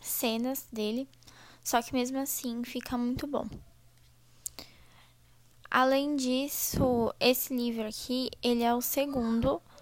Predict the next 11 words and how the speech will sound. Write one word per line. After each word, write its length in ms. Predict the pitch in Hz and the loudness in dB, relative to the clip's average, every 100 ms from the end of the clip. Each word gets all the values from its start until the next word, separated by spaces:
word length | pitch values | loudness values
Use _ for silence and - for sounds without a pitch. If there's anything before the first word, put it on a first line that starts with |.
| - - - - - | -20 -20 -20 -20 -2
e 140 | 254 | 0
o 80 | 254 | 2
primeiro 680 | 254 - 269 254 247 247 254 | 0 0 0 2 2 0 2
é 160 | 247 240 | 4 4
o 80 | |
Alice, 800 | 240 247 247 240 - 262 254 240 226 - _ - - - | 4 2 0 -2 -4 -2 -2 -2 -4 -8 _ -20 -20 0
Alice 400 | 247 247 240 - | 2 2 0 0
no 120 | 254 | -2
País 180 | 254 254 | 2 2
das 160 | 247 247 | 2 2
Maravilhas, 720 | 233 269 269 226 214 202 - | 2 2 2 -2 -4 -8 -10